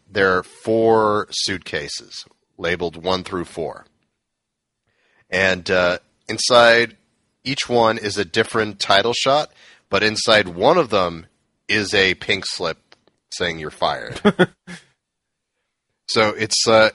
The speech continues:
it's a weird situation. Uh, like, you could get a, uh, title shot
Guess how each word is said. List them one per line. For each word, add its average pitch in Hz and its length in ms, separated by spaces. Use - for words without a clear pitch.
it's 107 120
a 107 60
weird 151 220
situation. 107 680
Uh, 90 120
like, 85 300
you 123 160
could 113 240
get 123 340
a, 107 280
uh, 95 160
title 110 320
shot 98 440